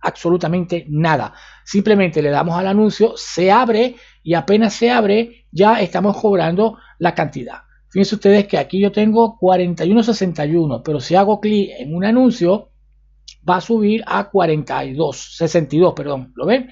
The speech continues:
Cuarenta y uno sesenta y dos. Si vuelvo a hacer otro anuncio,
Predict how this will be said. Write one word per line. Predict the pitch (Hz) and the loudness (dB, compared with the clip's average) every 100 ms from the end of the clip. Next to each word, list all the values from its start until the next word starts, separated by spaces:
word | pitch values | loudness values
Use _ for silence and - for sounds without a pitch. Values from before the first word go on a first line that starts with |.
| - - - - | -20 -20 -20 -2
Cuarenta | 196 180 160 | 0 2 0
y | 160 | -2
uno | 175 | -2
sesenta | 165 175 165 147 | -4 -6 -6 -6
y | 139 | -6
dos. | 117 117 | -8 -10
Si | - 160 156 | -8 -4 0
vuelvo | 151 175 190 196 | 4 4 6 4
a | |
hacer | 165 202 208 208 - - _ - | 2 -2 -2 -2 -10 -20 _ -18
otro | 135 196 | -8 -2
anuncio, | 208 277 269 220 247 | 0 0 0 2 2